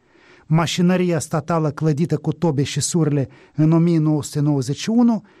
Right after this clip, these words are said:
se gândește să le complice viața cetățenilor simpli. Câteva bănci și-au modificat deja la sugestia Băncii Naționale regulamentele interne, punându-i pe clienți în fața faptului împlinit.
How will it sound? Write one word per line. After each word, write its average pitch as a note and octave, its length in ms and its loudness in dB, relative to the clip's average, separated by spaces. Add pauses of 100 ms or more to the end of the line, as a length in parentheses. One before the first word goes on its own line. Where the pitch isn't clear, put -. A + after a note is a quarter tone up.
se - 220 0
gândește G3 500 0
să F#3+ 140 -4
le F#3 100 0
complice F3 540 -2
viața F#3 360 -2
cetățenilor E3 760 -2
simpli. A2+ 540 -8 (400)
Câteva D#3+ 360 0
bănci G#3+ 420 -2 (320)
și-au G3+ 240 0
modificat A3+ 640 0
deja D3 300 -2
la C#3+ 140 -4
sugestia D3+ 560 -2
Băncii C#3 400 0
Naționale G3+ 600 0 (260)
regulamentele F3+ 800 0
interne, C3 600 -2 (280)
punându-i E3+ 460 2
pe E3 140 -4
clienți E3 500 0
în E3+ 80 0
fața F3+ 300 -2
faptului F#3 480 -2
împlinit. F#3+ 600 0